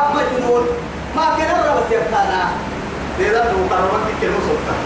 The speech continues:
ديران، ديران لي كربان كي تو اللي تادي مي. نمما دولة تو أريكا ساق وسط حنا وسط حسب تجوا تو بودرتي. ما هاتكي؟ أو ما هلا اللي يبتدي يبتدي كتير كبدان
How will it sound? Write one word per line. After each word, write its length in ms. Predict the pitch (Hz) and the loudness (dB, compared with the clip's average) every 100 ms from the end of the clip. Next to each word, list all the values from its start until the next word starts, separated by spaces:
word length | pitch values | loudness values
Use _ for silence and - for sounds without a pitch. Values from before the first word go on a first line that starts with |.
| - - | -4 -2
ديران، 200 | 285 294 - - | 0 2 0 0
ديران 260 | 294 311 | 2 2
لي 60 | 285 | 0
كربان 440 | 202 247 254 277 277 | 0 2 2 0 -2
كي 80 | 254 - | -2 -2
تو 60 | 285 | 0
اللي 220 | 269 180 190 | 2 2 0
تادي 240 | 175 175 202 | 2 2 2
مي. 120 | 233 202 - - - - - - - | 2 0 -4 -6 -6 -6 -6 -4 0
نمما 420 | 254 285 294 - - - - - - | 2 2 2 2 0 -2 -4 -4 0
دولة 300 | 226 233 247 254 | 2 4 2 2
تو 60 | 233 240 233 | 0 2 2
أريكا 320 | 233 240 240 247 254 262 262 254 - - - - - - | 2 2 4 2 2 2 2 -2 -6 -8 -8 -6 -6 0
ساق 260 | 226 233 220 214 | 0 2 2 2
وسط 460 | - - 190 175 202 | 0 0 0 0 0
حنا 340 | 202 415 403 392 | 2 2 0 0
وسط 300 | 202 - 254 - | -2 -2 -2 0
حسب 180 | - - - | 0 0 2
تجوا 320 | 180 160 - - | 2 2 2 2
تو 60 | 277 | 2
بودرتي. 600 | 269 214 139 170 170 - - - - - - | 2 2 4 2 0 -2 -4 -6 -6 -4 0
ما 60 | |
هاتكي؟ 580 | 302 262 262 247 240 277 294 - - - - - - - - - 208 220 208 247 | 2 4 4 2 2 0 -2 -6 -8 -8 -6 -6 -6 -6 -4 -2 0 0 0 0
أو 140 | 262 294 | 2 2
ما 180 | 285 277 | 2 2
هلا 160 | 254 | 2
اللي 220 | 226 220 | 2 2
يبتدي 240 | 214 220 233 | 0 0 0
يبتدي 360 | - - - - | 0 -2 -2 -2
كتير 200 | 226 233 233 | 0 0 2
كبدان 360 | 208 220 240 | 2 2 2